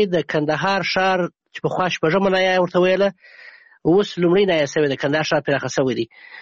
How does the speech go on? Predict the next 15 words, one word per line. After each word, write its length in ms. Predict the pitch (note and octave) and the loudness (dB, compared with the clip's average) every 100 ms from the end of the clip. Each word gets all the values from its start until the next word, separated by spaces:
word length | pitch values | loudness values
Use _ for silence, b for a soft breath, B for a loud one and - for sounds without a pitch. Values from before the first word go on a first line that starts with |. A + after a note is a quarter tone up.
| B - D3 | B -2 -2
د 20 | C#3+ | 2
چوڼۍ 240 | E3 F#3+ A3+ | 2 2 2
د 40 | F3+ | -2
سیمې 160 | G3+ F#3+ | 0 2
اوسېدونکی 520 | D#3+ D#3+ D#3+ F#3+ F3+ F#3+ | 2 0 0 0 2 0
یم. 100 | F3 D3+ | 0 0
تقریبا 280 | E3+ E3 D3+ - | 0 0 0 0
څلور 240 | D#3 F3+ F3 | 2 2 2
څلوېښت 300 | C#3+ D3 C3+ D#3 | 0 0 0 -2
کاله 180 | D3 D3+ | 2 2
مخکې 160 | E3 E3+ | 2 -2
دلته 180 | D#3 D3 C3+ | 0 0 0
زېږېدلی 400 | B2+ C3 F3 F#3+ | 0 0 2 2
یم. 100 | F#3+ F#3 - b b b b b b b D#3+ D#3+ D#3 | 2 -2 -4 b b b b b b b -2 0 0
بیا 100 | D3+ | 2